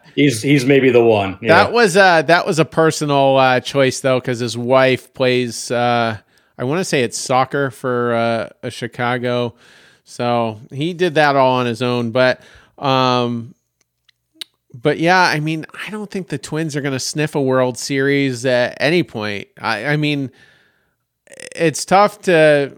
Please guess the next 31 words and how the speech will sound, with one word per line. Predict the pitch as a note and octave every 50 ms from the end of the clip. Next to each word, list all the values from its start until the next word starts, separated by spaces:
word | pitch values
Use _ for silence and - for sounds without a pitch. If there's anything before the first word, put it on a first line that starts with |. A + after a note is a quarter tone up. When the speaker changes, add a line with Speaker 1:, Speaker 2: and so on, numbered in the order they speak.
| _
Speaker 2:
well, | - E3 F3 G#3+ A#3 A3+ G3+ F3+
they've | G#3+ A#3+ B3+ G#3
made | B3 C4 C#4 C#4 B3+ -
some | - A3+ G3+ F3
good | E3 E3 D3+ C3+
moves, | C3+ C3+ C3+ C3 C3 C3 B2+ A#2 A2+ - -
I | C3 B2+ B2+
guess. | A#2+ B2+ B2+ B2+ B2 A#2+ - - -
I | C3 B2+
mean, | B2+ C3 C3 B2+
they've | C3 C#3 C#3 C3+ C3+ -
put | - D#3+ D3
together | - C#3+ D3 C#3+ C3+ C#3 C3
a | B2+
semi-decent | - - - C#3 C3+ C3+ C3 B2 A#2 A#2 B2+ B2 - - A#2 -
rotation, | B2 B2 A#2 - - B2 A#2+ A#2+ - - A#2+ A#2 A#2 A2
but | G#2 A#2 A#2 A2+ A2 - - - _ _ _ _ _ _ _ _ _ -
they, | - - - C3+ C3 D3 D#3 D#3+ E3 D#3 - - _ _ _ _ _ _ _ _ _ -
they're | - C3+ D3+ D#3+
not | D#3+ E3+ F#3+ F3+
a | D#3
big | C3 D#3 D3+ C3+
market | C#3 C#3 C#3 B2+ - C#3+ A#2 -
team, | - B2+ B2 B2 A#2+ A#2+ A#2+ A2
so | - - B2
they're | A#2 A2+ A#2 A#2+
never | B2 B2+ B2 B2+ B2
gonna | B2+ A#2+ A#2
be | A#2 A#2
aggressive. | A2 G#2 A2+ A2+ A2+ A2 - - A#2 A2+ A2+ A2+ G#2+ G#2+ - -
And | F#2+ A2+ A#2 A2+ A2+ A2 A2 A2 A2 A2 G#2 -